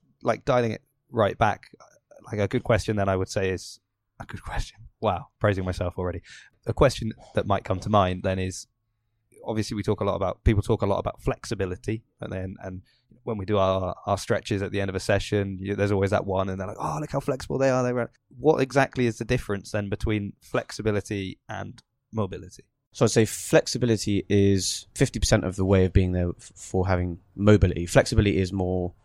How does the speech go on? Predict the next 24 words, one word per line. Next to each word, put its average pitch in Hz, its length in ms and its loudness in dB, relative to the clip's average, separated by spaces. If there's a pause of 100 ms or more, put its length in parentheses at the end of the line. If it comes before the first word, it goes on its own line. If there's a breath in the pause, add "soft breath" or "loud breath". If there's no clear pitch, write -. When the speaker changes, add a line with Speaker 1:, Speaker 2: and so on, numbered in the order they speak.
Speaker 2:
say, - 240 -4
useless 113 760 -2
ranges 131 300 0
of 127 80 -4
movement, 139 460 -2
but - 120 0
at - 60 -2
least - 200 -6
you're, 90 180 -6
you're 101 140 -2
able 101 220 0
to, 87 200 -10 (220)
to 101 80 -12
be 92 240 -2 (200)
mobile 101 460 2
in 98 80 -4
some 98 220 -4
way. 104 240 -2 (360 loud breath)
But 113 100 0
mobility 110 360 4
is 98 100 -4
having 101 320 -4 (400)
the 98 60 -8
strength - 560 -2